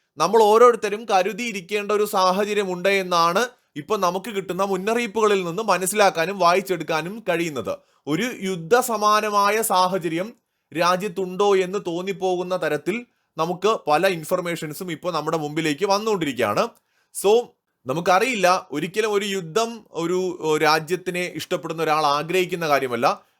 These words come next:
പക്ഷെ നമ്മുടെ ചുറ്റും നടക്കുന്ന കാര്യങ്ങൾ, നമ്മുടെ രാജ്യത്ത് കഴിഞ്ഞ ദിവസങ്ങളിൽ ഉണ്ടായ സംഭവങ്ങൾ, ഇതെല്ലാം തന്നെ സവിശേഷമായൊരു സാഹചര്യത്തിൽ കാര്യങ്ങൾ കൊണ്ടുചെന്നെത്തിച്ചിരിക്കുകയാണ്. ഇന്ത്യയുടെ എല്ലാ സേനകളും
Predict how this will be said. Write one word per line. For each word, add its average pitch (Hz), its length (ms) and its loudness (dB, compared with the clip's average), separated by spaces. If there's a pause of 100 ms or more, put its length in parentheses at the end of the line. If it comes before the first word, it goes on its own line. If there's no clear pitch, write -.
പക്ഷെ 131 200 -6
നമ്മുടെ 170 400 -2
ചുറ്റും 185 340 -6
നടക്കുന്ന 170 400 -2
കാര്യങ്ങൾ, 151 600 0
നമ്മുടെ 151 240 -4
രാജ്യത്ത് 147 540 -2
കഴിഞ്ഞ 156 220 -2
ദിവസങ്ങളിൽ 156 560 -4
ഉണ്ടായ 156 360 2
സംഭവങ്ങൾ, 165 560 -4
ഇതെല്ലാം 180 560 0
തന്നെ 160 280 -6 (440)
സവിശേഷമായൊരു 202 1120 0
സാഹചര്യത്തിൽ 170 720 -2
കാര്യങ്ങൾ 160 400 2
കൊണ്ടുചെന്നെത്തിച്ചിരിക്കുകയാണ്. 175 1160 -4 (420)
ഇന്ത്യയുടെ 196 400 4
എല്ലാ 202 400 4
സേനകളും 208 600 0